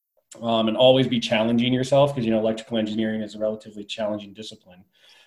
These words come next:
But I think one of the biggest things that I also learned from that was, uh, it was actually something that, uh, when I was in high school, one of my friend's fathers said. He was, you know, he, he had gone to engineering school, and he's like, "You don't go to engineering school to learn how to do a job. What you really do is you go to engineering school to learn how to learn."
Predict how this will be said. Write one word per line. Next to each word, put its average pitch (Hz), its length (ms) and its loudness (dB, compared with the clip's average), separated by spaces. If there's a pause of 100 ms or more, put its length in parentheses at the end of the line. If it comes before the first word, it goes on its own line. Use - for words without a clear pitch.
But 175 100 6
I 185 40 8
think 220 120 8
one 220 120 10
of 196 80 8
the 160 40 6
biggest 156 360 4
things 139 180 2
that 127 140 6
I 127 80 10
also 135 280 6
learned 117 280 0
from 113 100 -4
that 113 220 -2
was, 113 200 -4
uh, 123 60 2
it 120 140 4
was 160 100 4
actually 202 220 4
something 175 300 4
that, 143 180 6
uh, 127 240 6
when 135 100 4
I 151 60 8
was 147 100 4
in 135 60 0
high 139 160 0
school, 139 180 -4
one 120 140 0
of 120 80 -2
my 117 100 -2
friend's 117 360 -2
fathers 113 520 -4
said. 107 320 -4 (420)
He 180 120 0
was, 185 180 8
you 160 80 4
know, 156 80 6
he, 160 260 4
he 175 120 2
had 170 100 4
gone 147 140 8
to 131 80 4
engineering 120 400 0
school, 123 200 -2
and 123 40 0
he's 127 100 0
like, 143 160 0
"You 175 60 0
don't 214 120 8
go 214 80 8
to 185 80 8
engineering 147 460 4
school 139 220 0
to 123 80 2
learn 123 180 2
how 131 80 6
to 117 100 4
do 120 140 -2
a 107 60 -2
job. 123 480 0 (220)
What 185 140 2
you 185 140 0
really 170 260 10
do 165 220 6
is 139 160 4
you 131 60 2
go 139 160 4
to 135 40 8
engineering 131 460 2
school 131 220 -4
to 120 40 -2
learn 117 200 0
how 113 140 -2
to 104 80 -4
learn." 92 280 -10